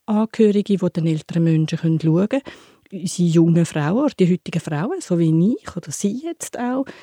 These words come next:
wir sind, also ich bin klar über fünfzig, ich arbeite voll. Es ist schwierig, dann noch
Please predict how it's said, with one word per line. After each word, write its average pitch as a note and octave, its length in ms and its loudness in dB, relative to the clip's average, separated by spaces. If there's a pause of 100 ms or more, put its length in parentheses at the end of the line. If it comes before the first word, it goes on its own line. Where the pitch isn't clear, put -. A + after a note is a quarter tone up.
(120)
wir F3+ 180 4
sind, E3+ 560 0
also - 180 -6
ich E3+ 280 -4
bin D3+ 240 -2
klar E3+ 340 -2
über B3+ 220 0
fünfzig, - 580 -6
ich D3 160 -8
arbeite - 380 -10
voll. A#3 480 -2 (1300)
Es - 140 0
ist D#4 120 2
schwierig, C#4+ 540 0
dann A#3+ 140 4
noch A#3 160 2